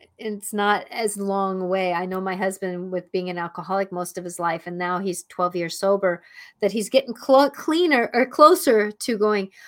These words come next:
"Oh, that was a trigger. Oh, I did it the old pattern way.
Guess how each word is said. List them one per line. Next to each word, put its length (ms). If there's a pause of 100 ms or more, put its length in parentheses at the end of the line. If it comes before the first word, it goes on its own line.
(260)
"Oh, 460
that 180
was 100
a 80
trigger. 560 (440)
Oh, 560
I 140
did 200
it 220
the 100
old 200
pattern 400
way. 220